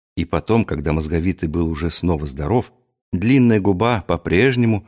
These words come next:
носил ему воду. Постепенно и все взрослые мужчины, за исключением разве редких случаев, перестали носить себе воду,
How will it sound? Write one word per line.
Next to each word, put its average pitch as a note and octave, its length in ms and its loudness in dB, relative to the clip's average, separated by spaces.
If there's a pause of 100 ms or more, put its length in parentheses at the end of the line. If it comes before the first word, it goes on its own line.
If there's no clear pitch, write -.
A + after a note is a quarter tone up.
носил F#2 460 -2
ему D#2 400 -2 (180)
воду. C#2+ 560 -10 (640)
Постепенно C#3+ 680 0
и C#3 200 -2
все - 260 0
взрослые B2+ 440 0
мужчины, F2+ 640 0 (260)
за F2 120 -2
исключением E2+ 600 0
разве E2+ 340 0
редких F2+ 460 -2
случаев, G#2 500 -6 (360)
перестали F#2 480 0
носить F2 340 0
себе D#2+ 240 -2
воду, F#2 380 0